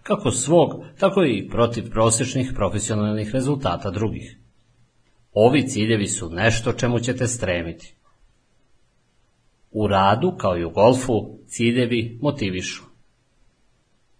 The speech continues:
Jednom sam na terenu za golf pratio igrača koji je zaboravio da vrati zastavicu u rupu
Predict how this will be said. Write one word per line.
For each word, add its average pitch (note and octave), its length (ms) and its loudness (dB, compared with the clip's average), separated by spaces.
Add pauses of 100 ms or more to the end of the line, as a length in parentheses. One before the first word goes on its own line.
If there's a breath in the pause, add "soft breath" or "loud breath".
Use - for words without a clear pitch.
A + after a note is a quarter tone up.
(340)
Jednom D3+ 320 6
sam G2 240 -2
na G2 120 -2
terenu A2+ 380 2
za F#2 140 0
golf A#2 320 4
pratio C3 360 2
igrača G#2 460 0
koji F#2 220 -6
je F2+ 100 -4
zaboravio G2 600 2
da F2 100 -4
vrati G2+ 400 0
zastavicu F#2 800 -4
u F2+ 140 -6
rupu A2+ 380 0